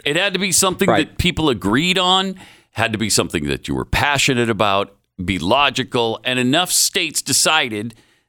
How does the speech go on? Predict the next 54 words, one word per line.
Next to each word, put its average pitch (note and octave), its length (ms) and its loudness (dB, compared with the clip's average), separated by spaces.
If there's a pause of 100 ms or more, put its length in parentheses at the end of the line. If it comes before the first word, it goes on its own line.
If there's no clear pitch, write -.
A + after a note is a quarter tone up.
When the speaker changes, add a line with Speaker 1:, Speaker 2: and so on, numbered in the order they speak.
(100)
Speaker 1:
that, G#2+ 440 0 (720)
you B2 80 4
know, G2+ 100 0
this G#2 220 0
new C3+ 200 4
amendment G#2 440 2
was A2 160 0
the G#2 60 0
right G2+ 200 2
thing G2 140 -2
to F2+ 80 -2
do, C3+ 340 0
that C#3 200 -2
they D#3+ 140 0
got E3+ 240 0
it E3 100 -4
passed D#3+ 300 0
through. E3 280 -2 (400)
Speaker 2:
Yeah, C#3 280 2
I - 60 -4
Speaker 1:
That's - 160 0
Speaker 2:
mean, G3 80 0
Speaker 1:
not F3 100 0
easy. D#3 380 -4
Speaker 2:
the B2+ 140 4
story G3 280 4
of C3 40 2
the A#2+ 80 2
twenty-seventh D#3 580 2
Amendment F#2 300 2
is A2 100 0
one G#2+ 100 4
of G#2 60 2
my G2+ 100 2
favorite G2 520 0 (120)
stories F2 400 0
of F#2 60 -4
all F2+ 100 0
time, G#2 400 -4
which G#2 220 -2
is F#2 240 -4 (100)
it A#2+ 100 -2
was A2 120 0
an A2 60 2
amendment A2+ 400 2
that G2 100 2
was G2+ 220 -2 (100)
around G#2 420 2
at G2 100 -4
the - 60 -6
time G#2 220 -2
of G#2 80 0
the F#2+ 80 -8
founders. G#2 580 -4